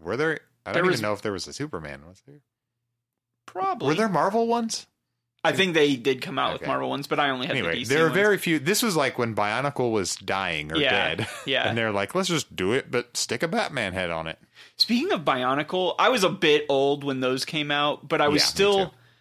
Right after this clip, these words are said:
Speaker 2: like, I was old enough where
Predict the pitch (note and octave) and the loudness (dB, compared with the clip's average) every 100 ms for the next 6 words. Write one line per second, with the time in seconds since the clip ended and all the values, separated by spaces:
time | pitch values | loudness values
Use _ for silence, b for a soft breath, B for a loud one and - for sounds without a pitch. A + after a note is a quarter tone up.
0 | b b b _ _ _ _ _ _ _ | b b b _ _ _ _ _ _ _
1 | _ _ _ _ _ - - C4+ C4 A#3+ | _ _ _ _ _ -6 0 4 6 4
2 | A#3+ A#3 G3+ F#3+ F3+ F3+ D#3+ D#3 D3+ - | 4 4 4 2 4 6 6 6 4 0